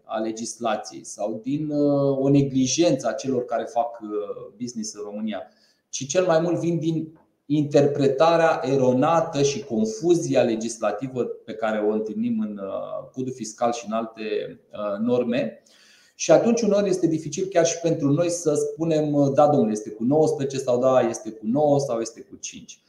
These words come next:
Uh, este o cerință pe care am avut-o în permanență către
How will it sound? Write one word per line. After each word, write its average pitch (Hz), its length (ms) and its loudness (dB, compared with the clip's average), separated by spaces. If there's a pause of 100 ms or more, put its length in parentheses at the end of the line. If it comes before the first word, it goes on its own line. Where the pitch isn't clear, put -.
(480)
Uh, 120 920 2
este 147 340 -2
o 143 300 4
cerință 160 400 2
pe 147 160 0
care 135 220 2
am 131 180 4
avut-o 127 320 -2
în 131 100 2
permanență 127 640 0 (1120)
către 120 540 0